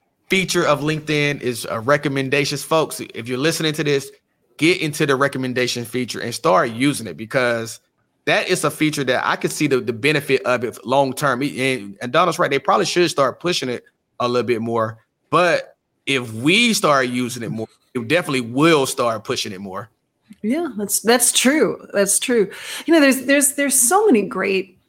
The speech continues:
Speaker 2: parts to LinkedIn. I think that people aren't, like, a very new feature, right? This is totally new. It just opened up on my profile maybe a week ago. And that is when you go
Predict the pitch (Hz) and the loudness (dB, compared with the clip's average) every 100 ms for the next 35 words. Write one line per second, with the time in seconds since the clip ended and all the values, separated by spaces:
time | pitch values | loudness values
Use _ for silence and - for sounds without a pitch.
0 | _ - 170 180 175 - - - - - | _ -8 -2 -2 -2 -4 -4 -10 -8 -4
1 | 180 175 175 185 180 170 165 175 170 185 | 0 0 0 -2 -4 -6 -8 -8 -4 -4
2 | 160 180 180 - - - - _ _ _ | -4 -2 -2 -4 -14 -20 -20 _ _ _
3 | _ _ - 226 208 196 - 190 190 175 | _ _ -4 0 2 2 4 2 2 -2
4 | - - 320 359 269 247 240 - 196 233 | -6 -8 -8 -2 2 2 2 2 6 6
5 | 262 220 208 196 - 170 - 165 156 - | 8 8 6 4 0 -8 -6 -6 -8 -4
6 | 185 202 196 208 202 190 - _ - - | 0 2 2 2 2 0 -6 _ -6 2
7 | 240 226 202 180 190 180 - 180 - 220 | 4 4 4 2 -2 -6 -8 -6 0 2
8 | 214 190 190 190 175 180 185 185 - 185 | 2 2 2 0 -2 -2 -4 -6 -4 -4
9 | - 180 185 185 190 180 180 175 175 170 | 0 0 2 0 -2 -2 -2 -4 -4 -4
10 | 170 - 165 160 135 - - - - _ | -6 -8 -8 -8 -8 -14 -20 -20 -20 _
11 | 196 202 226 220 196 190 196 190 190 185 | 6 6 6 4 0 0 4 6 6 4
12 | 190 190 214 | 4 6 4